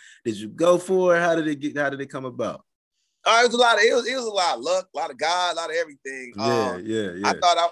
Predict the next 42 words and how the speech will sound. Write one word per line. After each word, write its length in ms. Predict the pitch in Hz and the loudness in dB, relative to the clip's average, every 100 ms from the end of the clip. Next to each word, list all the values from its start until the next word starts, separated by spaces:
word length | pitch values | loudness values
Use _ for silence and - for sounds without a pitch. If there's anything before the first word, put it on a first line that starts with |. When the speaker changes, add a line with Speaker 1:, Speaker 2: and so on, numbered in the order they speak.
| _ _ - | _ _ -6
Speaker 2:
yeah, 220 | 156 143 | -2 0
I 60 | 185 | -2
tried. 260 | - 165 160 | -2 -2 -2
I 60 | 175 | -4
wanted, 240 | 170 165 | -8 -12
you 60 | 196 | -6
know, 80 | |
I 100 | 170 | -4
didn't 120 | 202 151 | -4 -6
know 120 | 131 | -6
nothing 360 | 139 143 139 | -2 -2 -4
about 340 | 135 131 131 120 | -6 -2 -2 -4
nothing, 460 | 120 127 131 135 127 | -6 -6 -6 -8 -6
man. 140 | 131 147 | -2 -2
I 40 | |
was 160 | 156 127 | -4 -8
just 160 | 120 | -20
really 140 | 127 123 | -16 -6
trying 280 | 131 123 | -2 0
to 40 | 117 | -2
play 160 | 135 123 | -2 -2
sports, 480 | - - 131 113 117 | -2 -4 -2 -2 -4
and 100 | 113 | -6
then 200 | 113 113 | -4 0
really 240 | 147 127 | 2 4
I 80 | 131 | 2
was 180 | 143 - | 0 -2
trying 220 | 123 117 | -2 -2
to 60 | |
use 260 | 110 120 120 | -6 -10 -10
sports 480 | - 139 147 131 - | -6 4 4 4 -2
as 160 | 117 110 | -2 -2
a 40 | |
vehicle 480 | 104 127 131 123 117 | -6 -2 -2 -2 -4
to 60 | 110 | -6
get 180 | 120 117 | -6 -4
me 140 | 117 | 0
on 100 | 110 - | 0 0
E 100 | 117 | 0
S 120 | 113 | 0
P 400 | - 117 156 | -4 -4 -2
N. 60 | 123 | -2